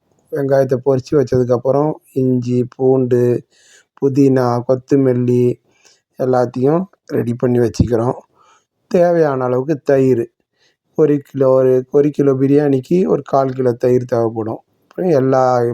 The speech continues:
பிரியாணி மசாலா எல்லாத்தையும் வறுத்து பொரிச்சு அரைச்சு வச்சுக்கிறோம். இப்போ பிரியாணி செய்யறதுக்கு தேவையா ஒரு கிலோ சிக்கனுக்கு ரெண்டு லிட்டர் தண்ணி தேவைப்படும். ஏன்னா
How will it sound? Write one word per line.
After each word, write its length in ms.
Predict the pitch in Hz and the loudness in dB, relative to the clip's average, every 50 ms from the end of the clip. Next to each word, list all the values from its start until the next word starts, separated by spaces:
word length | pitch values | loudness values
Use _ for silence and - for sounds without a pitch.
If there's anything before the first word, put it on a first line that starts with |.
| 117 - | -6 -6
பிரியாணி 420 | - 131 135 143 147 139 139 131 | -4 0 0 2 2 2 0 0
மசாலா 420 | 123 117 113 - - 120 120 117 117 117 | -2 -4 -6 -6 -4 -4 0 0 2 2
எல்லாத்தையும் 600 | 120 120 120 117 117 117 - 123 123 143 160 170 | 2 2 2 0 0 -2 -4 -4 -4 -2 -2 0
வறுத்து 400 | 147 127 117 120 117 - - 127 127 | 0 0 -2 -2 -6 -4 -4 -4 -4
பொரிச்சு 480 | - - 123 117 117 117 117 - _ 131 | -2 -4 -4 -4 -4 -6 -8 -10 _ -6
அரைச்சு 340 | 123 117 120 117 113 - - | -4 -2 -2 -4 -4 -6 -6
வச்சுக்கிறோம். 460 | 117 107 - - - - 107 110 - _ _ _ _ _ _ _ _ _ _ _ _ _ _ _ _ | -8 -4 -4 -4 -4 -4 -8 -14 -16 _ _ _ _ _ _ _ _ _ _ _ _ _ _ _ _
இப்போ 240 | _ _ _ 175 175 | _ _ _ -6 -6
பிரியாணி 520 | 160 147 139 139 139 147 147 143 135 120 117 - | -2 0 0 0 2 2 2 0 0 -2 -4 -6
செய்யறதுக்கு 680 | - 123 117 117 127 120 110 - 113 110 113 - 156 170 170 - | -6 -6 -2 -2 -2 -2 -2 -4 -8 -10 -6 -4 -4 -4 -2 -2
தேவையா 380 | - 165 147 135 131 131 123 123 | 0 0 2 2 2 2 2 2
ஒரு 160 | 120 120 123 | 2 0 -2
கிலோ 240 | - - 127 120 110 | -4 -2 -2 -2 -2
சிக்கனுக்கு 1300 | - - - 123 - - 135 127 123 123 135 - - _ _ _ _ _ _ _ _ _ _ _ _ 196 202 | -4 -8 -12 -8 -4 -2 -2 0 0 0 -2 -4 -4 _ _ _ _ _ _ _ _ _ _ _ _ 0 2
ரெண்டு 280 | 170 156 139 139 147 139 | 2 2 2 2 2 2
லிட்டர் 300 | 131 127 123 - 175 - | 2 0 -2 -4 -6 -4
தண்ணி 280 | - 139 131 139 139 | -4 -2 0 0 0
தேவைப்படும். 600 | 127 135 127 120 110 107 113 - 107 104 104 - - _ _ _ _ _ _ _ _ | 2 2 0 0 0 -2 -4 -4 -6 -4 -6 -8 -12 _ _ _ _ _ _ _ _
ஏன்னா 200 | 113 127 127 135 | -4 -2 -2 -2